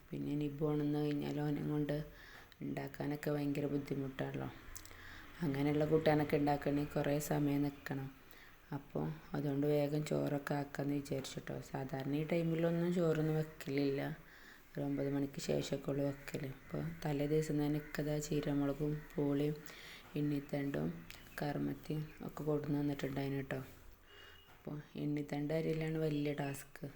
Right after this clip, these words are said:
അത് ആദ്യം വട്ടത്തിൽ നുറുക്കി പിന്നെ അതിൻ്റെ ആരൊക്കെ എടുത്ത് പിന്നെ ചെറുതാക്കി നൈസായിട്ട് അരിഞ്ഞെടുക്കണമല്ലോ. അപ്പോൾ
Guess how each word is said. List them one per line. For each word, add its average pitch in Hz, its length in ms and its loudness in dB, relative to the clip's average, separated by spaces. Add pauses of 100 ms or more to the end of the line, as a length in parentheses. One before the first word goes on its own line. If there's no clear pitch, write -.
(280)
അത് 156 180 -6
ആദ്യം 147 320 0
വട്ടത്തിൽ 147 440 0
നുറുക്കി 151 440 0
പിന്നെ 151 260 0
അതിൻ്റെ 151 360 2
ആരൊക്കെ 151 440 2
എടുത്ത് - 400 -2 (720)
പിന്നെ 147 440 -4 (960)
ചെറുതാക്കി 156 560 -4
നൈസായിട്ട് 147 680 2 (200)
അരിഞ്ഞെടുക്കണമല്ലോ. 147 840 0 (140)
അപ്പോൾ 151 280 -6